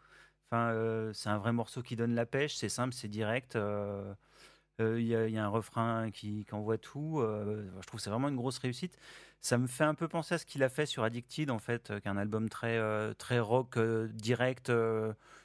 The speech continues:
qui te donne la, c'est, enfin, c'est de l'album Addicted, si t'as envie d'avoir la pêche toute la journée, tu le mets et puis, euh, t'es, tu, t'es happy tout le temps parce que ça, ça défonce tout le long, quoi. Et, euh, ce morceau-là, il aurait eu sa place sur cet album. Euh, donc il prend neuf parce que vraiment, je l'aime beaucoup, moi.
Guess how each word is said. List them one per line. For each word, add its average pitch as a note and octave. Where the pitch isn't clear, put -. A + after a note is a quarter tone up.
qui B2
te A2+
donne C3
la, B2
c'est, A2
enfin, A2+
c'est -
de A#2
l'album C#3
Addicted, B2+
si -
t'as B2
envie A#2+
d'avoir A#2
la A#2
pêche B2
toute -
la A#2+
journée, C3
tu A#2+
le A2
mets C3
et A2
puis, -
euh, G#2+
t'es, F#2+
tu, G2
t'es A2
happy G#2+
tout -
le G#2+
temps C3+
parce G2+
que A2
ça, -
ça G#2+
défonce G#2
tout -
le G2+
long, E3
quoi. D3+
Et, A2+
euh, A2+
ce -
morceau-là, C3
il B2+
aurait A2+
eu A#2+
sa B2+
place D#3+
sur D#3+
cet -
album. B2+
Euh, C3
donc C#3+
il -
prend B2+
neuf D#3
parce C3
que A#2
vraiment, D3
je G3
l'aime D3
beaucoup, C#3+
moi. A#2